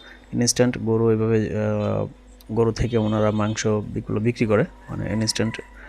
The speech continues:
ফ্রেশ মাংসগুলো পায় সবাই আসলে। তো যে কারণে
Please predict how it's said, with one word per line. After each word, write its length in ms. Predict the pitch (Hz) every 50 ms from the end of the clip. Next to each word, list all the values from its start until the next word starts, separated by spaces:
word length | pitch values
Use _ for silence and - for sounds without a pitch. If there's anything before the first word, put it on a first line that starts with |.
| - - - - - - -
ফ্রেশ 400 | - - 131 123 127 123 - -
মাংসগুলো 460 | 123 117 113 113 - 113 110 107 107 104
পায় 180 | - 101 104 110
সবাই 340 | 110 - 95 98 113 135 151
আসলে। 300 | 127 113 - - 110 147 - - - - - - - - - - - - -
তো 120 | - 113 110
যে 160 | - - 120
কারণে 420 | - 131 127 127 123 123 123 143